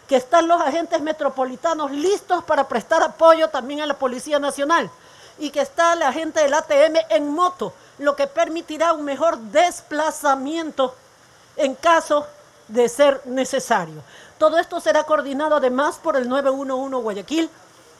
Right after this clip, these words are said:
po-, y sobre todo por el responsable o la cabeza responsable de la seguridad en la provincia del Guayas y sobre todo en Guayaquil, el señor gobernador de la provincia del Guayas. Lo único que me resta por decirles,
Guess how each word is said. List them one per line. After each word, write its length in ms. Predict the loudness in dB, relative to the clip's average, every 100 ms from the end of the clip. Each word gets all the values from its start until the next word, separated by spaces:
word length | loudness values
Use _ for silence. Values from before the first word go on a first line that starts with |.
| _ _ _ _ -20 -20 _ _ _
po-, 140 | -2 -2
y 280 | -2 -8 -10 -16 -20
sobre 420 | 0 4 4 2
todo 440 | 2 4 6 4 0 -4
por 240 | 0 0 0 -10 -4
el 200 | -4 -2
responsable 880 | -2 -2 -2 -2 -2 -2 -2 0 0
o 80 |
la 140 | 0 -2
cabeza 540 | -4 0 0 2 -2
responsable 680 | -4 -8 -10 -6 -2 0 0
de 60 |
la 100 | -2
seguridad 500 | -4 -6 -8 -2 -2 -2
en 80 | -6
la 60 |
provincia 340 | -6 -8 -4 -4
del 100 | -2
Guayas 280 | 0 -2
y 60 | -2
sobre 220 | -6 -6
todo 140 | -2 -2
en 60 |
Guayaquil, 360 | -2 -6 -6 -10 -12 -20 -20 -10
el 160 | -4 -4
señor 460 | -4 -2 2 2 2 -2
gobernador 800 | 4 6 4 0 0 4 4 2 -14 -20 -20 _ _
de 140 | -6 -4
la 120 | -4
provincia 440 | -8 -10 -8 -6
del 120 | -6
Guayas. 380 | -6 -10 -12 -16 -20 -20 _ _ _ _ _ _ _ _
Lo 160 | -6 -4
único 400 | -2 -2 0 0
que 100 | 0
me 120 | 0
resta 380 | 2 0 0 -2
por 160 | -2 -4
decirles, 640 | -8 -6 -6 -6 -10